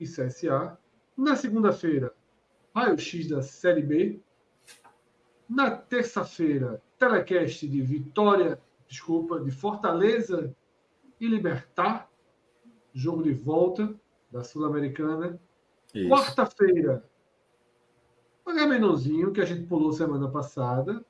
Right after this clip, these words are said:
Speaker 1: é bom
Speaker 2: Sim.
Speaker 1: na quarta, né? Quinta-feira, um descansozinho. Pode ser quarta ou quinta o descanso, a gente resolve daqui pra lá.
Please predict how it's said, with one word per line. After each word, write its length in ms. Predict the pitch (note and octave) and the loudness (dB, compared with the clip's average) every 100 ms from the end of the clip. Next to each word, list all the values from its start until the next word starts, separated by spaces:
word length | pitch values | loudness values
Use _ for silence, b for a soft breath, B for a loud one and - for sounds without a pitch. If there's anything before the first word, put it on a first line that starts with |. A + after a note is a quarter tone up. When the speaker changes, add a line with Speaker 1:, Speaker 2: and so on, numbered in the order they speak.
| F3+ | -10
Speaker 1:
é 100 | C#3+ | -4
bom 200 | C3 C#3 | 0 2
Speaker 2:
Sim. 60 | |
Speaker 1:
na 180 | A#2 F#3+ | 2 0
quarta, 340 | B2+ A#2 B2 _ _ - | -4 -12 -14 _ _ -20
né? 120 | - - _ _ _ _ _ _ _ _ _ _ _ | -20 -20 _ _ _ _ _ _ _ _ _ _ _
Quinta-feira, 580 | C#4+ C#4 A#3 G#3+ F#3 F3+ | 2 4 4 6 4 4
um 20 | |
descansozinho. 920 | F3 - F3+ F3 F3 D3 F3 G3+ B3+ - _ | -2 -2 -2 -2 -6 -6 -2 -2 -4 -10 _
Pode 180 | E4 E4+ | -6 -2
ser 120 | D4+ | -2
quarta 280 | - C#4+ E4 | 2 2 2
ou 60 | - | 0
quinta 240 | G#3 F#3 | -2 -2
o 40 | |
descanso, 440 | D#3+ - D3 C3 D3+ | -4 -6 -4 -4 -4
a 40 | |
gente 160 | F3 G3 | -4 0
resolve 460 | G3 D3 D3+ C3+ | 0 0 -2 -2
daqui 260 | C#3 C#3 D3 | -2 -4 -6
pra 140 | D3 | -4
lá. 240 | C#3+ C3 | -4 -6